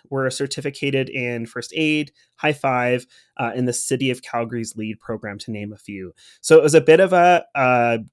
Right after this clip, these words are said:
jackpot for me, but I also think for these young people, it was a really valuable learning opportunity that was intended around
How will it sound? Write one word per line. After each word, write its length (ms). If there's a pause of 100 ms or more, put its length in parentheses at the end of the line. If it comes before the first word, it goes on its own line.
jackpot 520
for 140
me, 180
but 140
I 60
also 260
think 180
for 100
these 220
young 220
people, 360
it 80
was 260 (280)
a 100
really 300
valuable 500
learning 300
opportunity 680
that 180
was 200 (120)
intended 560
around 560